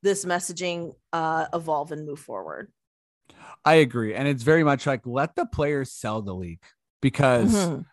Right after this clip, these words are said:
Speaker 2: that's what, I mean, that's what I'm into. I think that's what the general public is into. We don't want a faceless logo. We wanna talk about Liz. We wanna talk about Skylar. We wanna talk about Brittany,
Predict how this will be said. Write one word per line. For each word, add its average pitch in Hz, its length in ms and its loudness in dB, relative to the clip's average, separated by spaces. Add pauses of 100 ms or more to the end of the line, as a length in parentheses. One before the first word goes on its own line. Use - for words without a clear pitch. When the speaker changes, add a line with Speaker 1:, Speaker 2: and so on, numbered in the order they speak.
(160)
Speaker 2:
that's 135 380 0
what, 156 320 6 (220)
I 135 80 0
mean, 107 360 -2 (540)
that's 139 220 2
what 127 120 0
I'm 131 200 0
into. 139 480 0
I 120 60 0
think 123 180 -2
that's 127 160 -4
what 117 100 -10
the 113 80 -6
general 107 380 -2
public 113 460 0
is 110 100 -6
into. 123 480 -2 (380)
We 139 120 4
don't 156 220 6
want 135 240 0
a - 20 -2
faceless 127 600 -4
logo. 107 500 0 (240)
We 135 180 2
wanna 123 240 -2
talk 110 340 -6
about 104 280 -8
Liz. 104 360 -10
We 107 60 -8
wanna 101 160 -6
talk 101 240 -12
about 104 160 -10
Skylar. 95 500 -8
We 95 60 -10
wanna 95 160 -10
talk - 200 -16
about 101 180 -10
Brittany, 95 440 -4